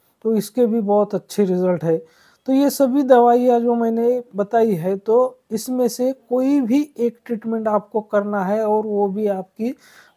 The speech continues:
पशु चिकित्सक के सलाह के अनुसार ही उसकी डोज जो होती है वो कम ज़्यादा पशु के वजन के अनुसार, उसके वेट के अनुसार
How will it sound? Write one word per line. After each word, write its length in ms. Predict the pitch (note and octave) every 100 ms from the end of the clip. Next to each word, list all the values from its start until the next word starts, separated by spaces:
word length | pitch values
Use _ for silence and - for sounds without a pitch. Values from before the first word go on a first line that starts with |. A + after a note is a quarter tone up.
| -
पशु 240 | G3+ B3
चिकित्सक 560 | G#3+ A#3 A#3 A3+ B3 A#3+ -
के 140 | A#3+
सलाह 400 | A#3 G#3+ G#3 G#3
के 160 | G3+ G#3+
अनुसार 640 | G#3 G#3 G#3 - A3 G3+
ही 180 | F#3 A#3
उसकी 520 | A#3 G3 - A3 C4+ _ _ _ _ _ _ -
डोज 400 | F#3 G#3+ G#3+ G#3 _ F#3
जो 180 | F#3 F#3+
होती 320 | G3 G3+ G3
है 280 | G3 D#3 - _
वो 180 | F#3+ G#3 G#3+ G#3
कम 320 | G#3+ G#3+ G3+
ज़्यादा 440 | F#3 F#3 G3 G#3 - _ _ _ _ _ _
पशु 260 | G#3+ G3 A#3 -
के 280 | A3 A3 B3+ _ _ _ -
वजन 380 | G3+ G3+ A3+ A3
के 140 | A3+
अनुसार, 720 | A3 G#3+ G#3+ G#3 G#3+ G3 B3 - _ _ _ _ _ _ _ _ -
उसके 320 | G#3+ - A3+
वेट 280 | G#3+ G#3 G#3
के 120 | B3
अनुसार 560 | A3+ G#3+ G3+ G#3 G3+